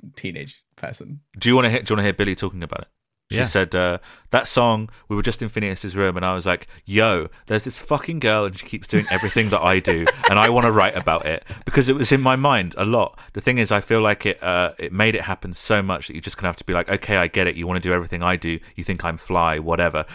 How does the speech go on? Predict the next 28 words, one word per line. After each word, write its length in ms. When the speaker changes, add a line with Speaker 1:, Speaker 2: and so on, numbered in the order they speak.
Speaker 2:
But 80
it's 140
flattering 500
mostly 300
because 260
it's 160
like, 220
'Oh, 260
you 100
know, 220
you 120
like 220
what 100
I 100
do.' 260
But 280
then 100
it 80
gets 180
to 120
a 40
point 260
where 120
you're 100
not 140
even 200
you 220
anymore." 400